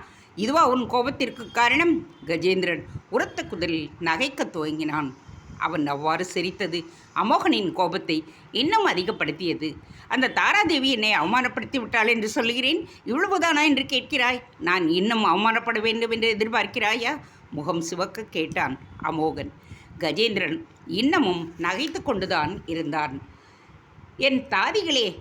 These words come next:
கோவிந்தன் அரசனாக வேண்டும் என்று விரும்புகின்றனர். மூத்தவனாக பிறந்தால் மட்டும் நான் பட்டத்து இளவரசனாக அமர்த்தப்பட்டிருக்கிறேன். மற்றபடி மக்களின் மனதில் கோவிந்தன் தான் நிலை பெற்று இருக்கின்றான்,"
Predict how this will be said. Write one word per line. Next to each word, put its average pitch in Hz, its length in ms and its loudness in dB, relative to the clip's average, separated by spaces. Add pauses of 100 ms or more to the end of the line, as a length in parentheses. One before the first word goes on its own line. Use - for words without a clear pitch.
(100)
கோவிந்தன் 302 480 2
அரசனாக 226 540 0
வேண்டும் 247 320 0
என்று 262 280 0
விரும்புகின்றனர். 165 800 -2 (300)
மூத்தவனாக 185 680 -2
பிறந்தால் 196 440 0
மட்டும் 196 460 -4 (260)
நான் 214 320 -2
பட்டத்து 294 440 -4
இளவரசனாக 214 640 -2
அமர்த்தப்பட்டிருக்கிறேன். 160 1000 -6 (420)
மற்றபடி 180 520 -4 (180)
மக்களின் 254 500 0
மனதில் 175 440 -2 (240)
கோவிந்தன் 269 500 2
தான் 175 280 0
நிலை 170 240 0
பெற்று 277 320 -4
இருக்கின்றான்," 156 680 -2